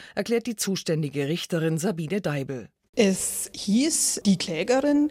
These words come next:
Speaker 2: kann sich den Aufenthalt in der Demenzwohngruppe nicht mehr leisten, dauerhaft, wenn sie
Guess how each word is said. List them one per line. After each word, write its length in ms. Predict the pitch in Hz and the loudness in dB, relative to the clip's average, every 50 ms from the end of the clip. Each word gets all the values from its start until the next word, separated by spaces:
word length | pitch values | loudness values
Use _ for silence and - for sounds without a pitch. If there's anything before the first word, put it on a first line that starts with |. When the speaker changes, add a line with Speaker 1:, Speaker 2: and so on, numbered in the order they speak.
| - - - | -2 -6 -4
Speaker 2:
kann 240 | - 202 180 185 190 | 0 2 2 2 2
sich 200 | - 202 190 - | 0 0 -2 0
den 180 | - 165 160 - | -2 -4 -4 -2
Aufenthalt 720 | 160 147 - - 247 247 - - 233 226 214 214 214 214 | -4 -2 0 2 2 0 0 0 0 2 2 2 0 0
in 180 | - 220 202 185 | 0 2 2 4
der 120 | 190 170 | 4 2
Demenzwohngruppe 1120 | 160 170 170 151 156 165 165 - - 185 170 170 175 170 - 185 175 160 185 175 175 170 - | 0 0 -4 -4 -6 -6 -6 -6 -6 -4 -4 -2 -2 -2 -2 -2 -2 0 0 -2 -4 -4 -2
nicht 360 | - 185 180 - - - - | 0 0 0 0 -2 -6 -8
mehr 100 | 165 147 | -8 -8
leisten, 640 | 151 147 120 131 - 196 - - - - - 285 277 | -8 -10 -10 -10 -6 -4 -4 -4 -4 -2 0 0 2
dauerhaft, 680 | 277 254 240 254 269 277 277 269 269 277 269 277 - - - 214 | 2 2 2 2 2 2 0 0 0 -2 -2 -4 -8 -10 -4 0
wenn 240 | 208 196 208 220 226 | 0 2 2 2 2
sie 340 | - - 240 226 226 220 | 2 2 2 4 2 2